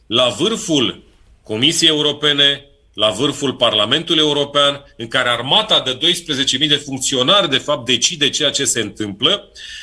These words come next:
aleșii sunt de formă pe acolo și nu iau, practic, nicio decizie, de altfel se știe că Parlamentul European nu are absolut nicio decizie.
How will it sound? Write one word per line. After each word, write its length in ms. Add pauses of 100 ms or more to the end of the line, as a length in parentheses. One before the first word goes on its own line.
(160)
aleșii 520
sunt 200
de 100
formă 380
pe 80
acolo 380
și 220
nu 200
iau, 200
practic, 340
nicio 220
decizie, 360
de 80
altfel 240
se 180
știe 300
că 140
Parlamentul 720
European 500
nu 80
are 120
absolut 400 (460)
nicio 260
decizie. 580